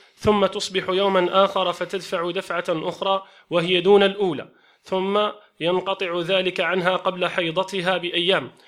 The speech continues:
فسئل مالك: "كيف تصنع في صيامها وصلاتها؟" قال مالك: "ذلك الدم من الحيضة، فإذا رأته فلتفطر، ول-، ولتقض ما أفطرت، فإذا ذهب عنها الدم فلتغتسل وتصوم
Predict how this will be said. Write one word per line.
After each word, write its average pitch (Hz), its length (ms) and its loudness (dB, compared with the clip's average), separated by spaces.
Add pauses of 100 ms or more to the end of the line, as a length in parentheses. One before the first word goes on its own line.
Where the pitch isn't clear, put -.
(180)
فسئل 202 480 0
مالك: 190 380 2 (360)
"كيف 220 260 -4
تصنع 190 520 -2
في 180 200 -8
صيامها 175 720 -4 (260)
وصلاتها؟" 175 720 -2 (920)
قال 202 260 8
مالك: 196 480 4 (100)
"ذلك 214 380 2
الدم 190 400 4
من 180 140 4
الحيضة، 165 600 2 (260)
فإذا 196 440 4
رأته 202 480 2
فلتفطر، 170 680 -2 (540)
ول-، 175 360 -2
ولتقض 180 500 0
ما 185 280 6
أفطرت، 196 500 2 (160)
فإذا 190 440 4
ذهب 180 340 4
عنها 175 300 4
الدم 196 360 2 (220)
فلتغتسل 160 760 0 (240)
وتصوم 185 760 0